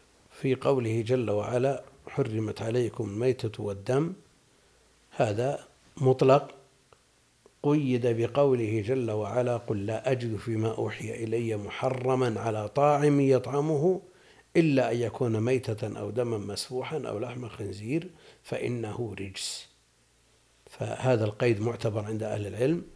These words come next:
فالدم المسفوح الذي يخرج من الذبيحة بعد ذبحها مباشرة هذا نجس، ويجب غسله من الثوب والبدن.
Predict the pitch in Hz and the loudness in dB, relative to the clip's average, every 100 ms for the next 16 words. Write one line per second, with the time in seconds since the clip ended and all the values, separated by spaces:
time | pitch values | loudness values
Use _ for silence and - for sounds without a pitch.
0 | - - - _ - 117 98 123 120 107 | -20 -20 -20 _ -4 -4 0 0 0 -2
1 | 104 - 131 107 107 98 95 110 117 - | -6 -6 -6 -6 -8 -10 -8 -6 -6 -6
2 | 113 101 104 - - - _ 117 107 98 | -6 -6 -8 -10 -20 -20 _ -6 -4 -4
3 | 104 101 127 - 110 - 113 120 113 113 | -6 -4 -6 -6 -10 -6 -2 0 0 0
4 | 113 - 113 95 110 123 123 98 123 110 | 0 0 0 0 0 4 4 4 2 2
5 | 104 143 175 - - - - - 120 104 | 2 4 2 -2 -16 -20 -20 -2 2 4
6 | 107 123 135 170 - - _ _ _ _ | 4 2 4 2 2 -6 _ _ _ _
7 | - 113 110 117 - 131 127 120 104 104 | -2 2 2 2 6 8 8 6 4 4
8 | 117 - 117 107 101 98 107 - 123 110 | 4 4 0 0 0 0 -2 0 2 2
9 | 107 113 101 113 120 117 107 | 0 -4 0 2 4 4 2